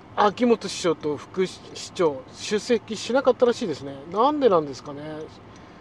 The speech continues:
出席しなかった理由、なんか、どこ見ても出てなかったんで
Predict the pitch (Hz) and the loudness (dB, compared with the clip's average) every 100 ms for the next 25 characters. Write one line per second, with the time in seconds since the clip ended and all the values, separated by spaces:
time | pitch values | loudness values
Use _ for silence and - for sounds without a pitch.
0 | - - 233 - 254 247 220 247 240 220 | -10 -2 -2 -2 -6 -4 -2 -2 0 -2
1 | 170 165 160 165 180 160 143 - - - | -4 -4 -4 -4 -4 -6 -8 -12 -20 -4
2 | 190 214 220 214 156 165 190 165 147 170 | 0 2 2 0 0 -2 0 0 -2 -8
3 | - 151 139 131 | -8 -8 -6 -8